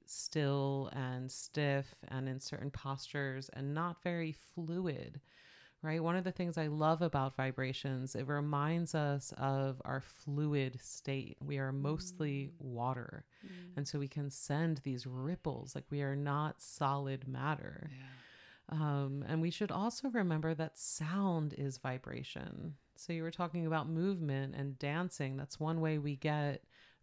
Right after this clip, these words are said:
Speaker 1: vibration going through our bodies. And again, vibration can be slow or intense.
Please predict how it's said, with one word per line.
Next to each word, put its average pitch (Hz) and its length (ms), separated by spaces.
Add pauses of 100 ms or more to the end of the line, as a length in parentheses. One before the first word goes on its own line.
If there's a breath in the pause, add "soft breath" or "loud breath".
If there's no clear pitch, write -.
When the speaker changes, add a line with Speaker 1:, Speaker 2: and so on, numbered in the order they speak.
Speaker 1:
vibration 143 720
going 139 400
through 135 220
our 120 260
bodies. 160 720 (500 loud breath)
And 156 140
again, 147 400
vibration 139 540
can 139 160
be 135 120
slow 135 880 (180)
or 127 160
intense. 135 840